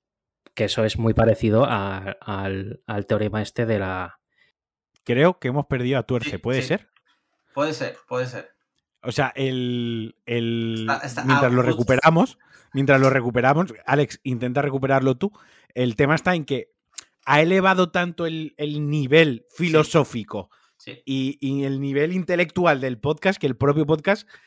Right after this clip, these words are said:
Speaker 2: eh, ha, ha petado, se ha
Speaker 3: Sí,
Speaker 2: autoprotegido.
Speaker 3: correcto. O sea, estaba, el nivel estaba en, eh, en lo de, eh, ¿qué es una hamburguesa? ¿Vale? Ese era el nivel máximo de filosofía que habíamos alcanzado aquí. Pero es que, claro, ahora ya,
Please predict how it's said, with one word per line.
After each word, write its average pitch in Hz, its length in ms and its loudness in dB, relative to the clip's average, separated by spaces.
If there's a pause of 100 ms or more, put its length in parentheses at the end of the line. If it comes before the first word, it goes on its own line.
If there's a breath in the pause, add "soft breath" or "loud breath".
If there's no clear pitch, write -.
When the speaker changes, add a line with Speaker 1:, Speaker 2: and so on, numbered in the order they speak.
(320 soft breath)
Speaker 2:
eh, 135 200 -4 (100)
ha, 139 220 2 (200)
ha 131 100 -2
petado, 131 420 4 (100)
se - 140 0
ha - 20 6
Speaker 3:
Sí, 143 60 8
Speaker 2:
autoprotegido. 135 720 2
Speaker 3:
correcto. - 220 -14
O - 260 -20
sea, 147 120 0
estaba, 156 520 4
el 160 100 0
nivel 139 280 0
estaba 156 380 0
en, 107 100 -12
eh, 117 280 -10 (120)
en 110 80 -12
lo 110 100 -8
de, 110 280 -10
eh, 107 280 -14
¿qué 139 80 -6
es 135 120 -6
una 147 120 2
hamburguesa? 147 540 -2
¿Vale? 139 200 -4
Ese 139 140 -8
era 127 100 -4
el 123 80 -6
nivel 120 240 -6
máximo 131 440 -6
de 120 100 -8
filosofía 123 640 -10 (420 soft breath)
que 117 100 -8
habíamos 113 320 -8
alcanzado 127 480 -6
aquí. 139 420 -8 (640)
Pero 120 160 -6
es 120 100 -12
que, 139 140 -10
claro, 139 240 -4
ahora 113 220 -4
ya, 127 480 -4